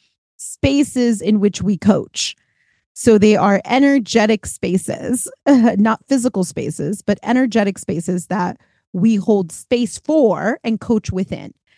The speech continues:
So Inspired Action is one of my group coaching containers, right? And it's designed in a particular way to support people in getting action. The promises of Inspired Action are that you're gonna get unstuck, that we're gonna get you moving forward, and that you're gonna learn mindset or being work,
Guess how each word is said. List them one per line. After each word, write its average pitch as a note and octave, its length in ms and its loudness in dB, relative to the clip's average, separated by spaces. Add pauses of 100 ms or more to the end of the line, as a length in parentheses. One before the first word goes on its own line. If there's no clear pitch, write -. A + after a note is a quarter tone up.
(140)
So - 100 -2
Inspired C#4 420 0
Action G#3 340 -2
is F3+ 140 0
one F#3+ 100 2
of F3+ 60 2
my E3+ 340 0 (120)
group G3+ 300 -2
coaching F#3+ 440 -2
containers, A#3+ 880 0
right? F3+ 260 -4 (480)
And B3+ 140 2
it's B3+ 160 -2
designed C4 500 -2
in D4 60 0
a C4 80 0
particular G#3+ 500 -2
way G#3+ 140 0
to F#3 100 -2
support - 420 -4
people F#3 240 -2
in F3 100 0
getting F3 260 -4
action. - 560 -10
The F#3 60 0
promises A#3+ 560 0
of F#3+ 80 0
Inspired F3 360 -2
Action C4 460 -2
are F#3 180 0
that F3 160 -2
you're F#3 120 0
gonna F#3 160 0
get F3 240 -2
unstuck, - 680 -4
that - 120 -10
we're F#3 100 -8
gonna F3+ 180 -2
get F3 140 -6
you F3 120 0
moving F3+ 360 0
forward, F3 440 -4
and B3 160 -2
that - 80 -8
you're A#3 120 -2
gonna A#3+ 160 2
learn A3 280 2
mindset G3 480 0
or F3+ 100 2
being G3 360 -2
work, - 240 -12